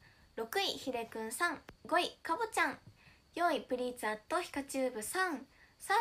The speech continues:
位、のたさん。二位、さとちゃん。一位、ゆうたアットヒカチューブさんです。ありがとうございます。ギフトいきます。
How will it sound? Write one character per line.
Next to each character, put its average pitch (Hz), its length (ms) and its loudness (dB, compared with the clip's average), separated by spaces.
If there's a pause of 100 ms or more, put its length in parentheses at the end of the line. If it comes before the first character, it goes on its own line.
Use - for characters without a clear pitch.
(180)
位、 - 60 -12
の 262 140 0
た 233 200 -2
さ 359 220 2
ん。 - 80 -4 (480)
二 294 240 0
位、 269 40 0
さ 381 160 0
と 403 100 4 (100)
ち - 60 0
ゃ 349 140 6
ん。 - 80 -8 (180)
一 220 200 -12
位、 226 140 -4
ゆ 240 80 0
う 220 40 -6
た 208 160 -2
ア - 20 -2
ッ 202 100 -10
ト 330 100 -2
ヒ 339 120 -6
カ 247 120 -2
チ 240 140 -8
ュ 220 140 -4
ー 202 40 -8
ブ 202 60 -10
さ 226 240 -10
ん 233 80 -12
で 294 100 2
す。 339 120 -2 (340)
あ 240 40 0
り 269 60 2
が 302 140 2
と 294 160 2
う 285 60 2
ご 277 80 0
ざ 311 120 2
い 330 60 0
ま 370 140 2
す。 - 160 -12 (280)
ギ 302 120 -4
フ - 80 -10
ト 403 60 2
い 392 80 -2
き 349 100 -4
ま 359 160 2
す。 - 160 -14